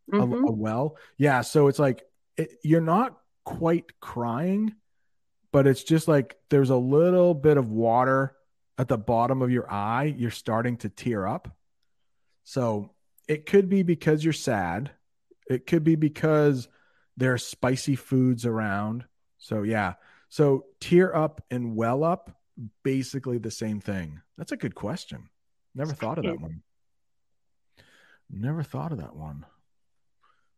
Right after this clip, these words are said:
Speaker 1: What time is it?
Speaker 2: <laughs>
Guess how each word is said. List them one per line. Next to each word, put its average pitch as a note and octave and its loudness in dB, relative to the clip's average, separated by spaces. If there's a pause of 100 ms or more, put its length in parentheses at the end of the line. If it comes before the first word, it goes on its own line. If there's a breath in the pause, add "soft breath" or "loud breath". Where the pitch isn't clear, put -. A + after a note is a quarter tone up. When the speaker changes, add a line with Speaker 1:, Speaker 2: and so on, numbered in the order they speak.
(160)
Speaker 1:
What - -20
time B1 -12
is - -16
it? - -20 (1600)
Speaker 2:
<laughs> G3 -2